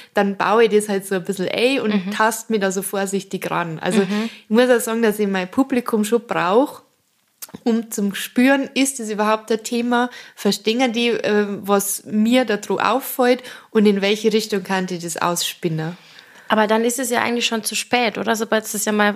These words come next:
Speaker 2: am Publikum sozusagen, ähm, in dem Fall die Premiere, das draußen hast,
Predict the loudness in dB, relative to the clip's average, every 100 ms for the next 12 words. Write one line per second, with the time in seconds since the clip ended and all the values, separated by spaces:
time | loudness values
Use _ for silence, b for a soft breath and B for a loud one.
0 | -2 -2 0 0 0 0 0 0 -2 -4
1 | -6 0 0 0 -4 -6 B B B 2
2 | 2 2 0 0 0 0 -2 -2 -2 0
3 | 2 2 2 0 -2 -8 -2 0 0 0
4 | 2 2 0 -8